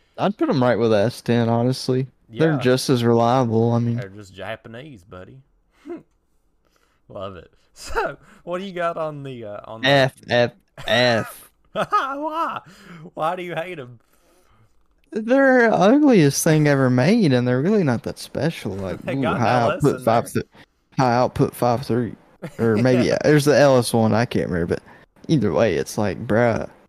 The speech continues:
Speaker 2: <laughs>
Speaker 1: you look like you're going nowhere.
Speaker 2: You d-, n-, nothing is redeeming about the body to you at all.
Speaker 1: N-, no, no, there's nothing
Speaker 2: <laughs>
Speaker 1: there. It just,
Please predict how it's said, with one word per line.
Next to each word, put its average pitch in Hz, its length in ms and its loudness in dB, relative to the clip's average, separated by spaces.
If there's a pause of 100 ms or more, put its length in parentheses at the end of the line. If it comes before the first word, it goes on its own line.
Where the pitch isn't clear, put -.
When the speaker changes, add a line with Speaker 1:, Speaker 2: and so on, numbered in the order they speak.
(120)
Speaker 2:
<laughs> - 1600 -20
Speaker 1:
you 139 260 -2
look 135 320 2
like 123 240 -2
you're 214 100 0
going 120 380 0
nowhere. 127 600 0 (800)
Speaker 2:
You 107 160 -20
d-, 110 80 -20 (360)
n-, 120 180 -12
nothing 139 440 -10
is 123 140 -14
redeeming 110 440 -14
about 92 240 -12
the - 60 -16
body 90 360 -10
to 92 100 -20
you 90 180 -16
at 90 60 -14
all. 87 240 -6
Speaker 1:
N-, 240 220 -4
no, 220 440 2
no, 190 260 0
there's 120 400 0
nothing 147 480 2
Speaker 2:
<laughs> - 0 -
Speaker 1:
there. 117 320 0
It 127 160 0
just, 175 460 -2